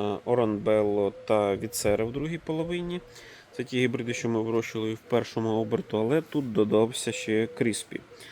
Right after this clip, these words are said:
Е, заявлено таке щось, як Кріспі на плюм, але більш новіший, більш цікавіший.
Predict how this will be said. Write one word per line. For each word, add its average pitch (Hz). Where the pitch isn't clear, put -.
Е, 95
заявлено 113
таке 110
щось, -
як 104
Кріспі -
на 147
плюм, 196
але 127
більш 127
новіший, 123
більш 107
цікавіший. 95